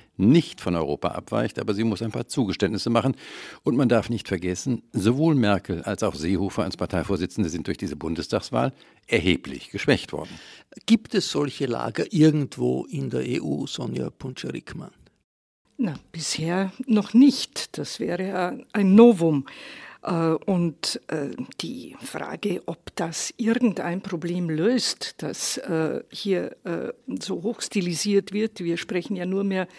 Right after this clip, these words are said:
Speaker 3: von Flüchtlingsproblemen und von keiner anderen Politik mehr, ist ja angesichts der völlig neuen, äh, und sehr niedrigen Zahlen,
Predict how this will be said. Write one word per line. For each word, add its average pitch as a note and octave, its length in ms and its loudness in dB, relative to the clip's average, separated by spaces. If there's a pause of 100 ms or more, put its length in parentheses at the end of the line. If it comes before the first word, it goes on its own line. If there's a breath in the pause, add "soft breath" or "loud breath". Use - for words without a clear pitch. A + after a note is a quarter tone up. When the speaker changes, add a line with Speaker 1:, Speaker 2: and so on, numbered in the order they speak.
(420 loud breath)
Speaker 3:
von F#3 160 4
Flüchtlingsproblemen G3+ 920 2
und F#3+ 100 0
von F3+ 140 -2
keiner F#3 300 2
anderen F#3+ 340 2
Politik F#3+ 600 -2 (360 loud breath)
mehr, F3 500 4
ist G#3+ 280 2
ja G3+ 160 4
angesichts G#3 760 2
der F3+ 140 -2
völlig G3+ 580 0 (400 loud breath)
neuen, F3 800 8 (400 loud breath)
äh, F3+ 200 6
und F3 480 2
sehr F3 260 6
niedrigen F#3 720 6
Zahlen, - 640 -2